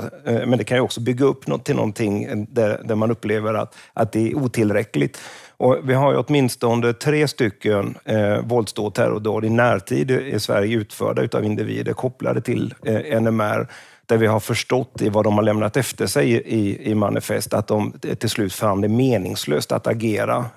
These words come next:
eh, på den plattformen och, och, eh, ville ha någonting mer. Så den här världen är ju naturligtvis marinerad i,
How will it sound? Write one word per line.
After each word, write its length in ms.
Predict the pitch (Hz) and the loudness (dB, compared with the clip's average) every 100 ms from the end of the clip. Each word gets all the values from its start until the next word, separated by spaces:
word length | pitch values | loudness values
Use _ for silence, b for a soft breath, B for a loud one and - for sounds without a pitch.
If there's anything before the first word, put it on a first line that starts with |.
| - | -4
eh, 220 | 113 104 | 0 0
på 320 | 107 - 127 | -2 -2 2
den 180 | 127 101 | 2 2
plattformen 640 | 87 107 - 101 101 104 - | 0 -2 0 -2 -2 -2 -2
och, 340 | 113 101 - | -2 -4 -2
och, 300 | 107 104 113 | -2 0 -2
eh, 600 | - 104 110 120 127 110 | -2 -2 -2 -6 -4 -4
ville 260 | 110 113 104 | 0 0 0
ha 180 | 110 107 | 0 0
någonting 360 | 107 - 113 | -2 -2 -2
mer. 340 | 123 143 139 - B B B B B B B | 0 0 -2 -4 B B B B B B B
Så 160 | - 127 | 0 0
den 160 | 135 139 | 2 4
här 120 | 156 | 4
världen 400 | 156 139 104 113 | 4 4 4 2
är 40 | 117 | 2
ju 60 | |
naturligtvis 600 | 110 107 113 107 120 101 | 2 0 -2 0 0 0
marinerad 1120 | 101 107 107 120 123 127 95 92 101 127 135 117 | 2 2 2 2 2 0 -2 -4 0 0 0 0
i, 240 | 98 95 | -2 -2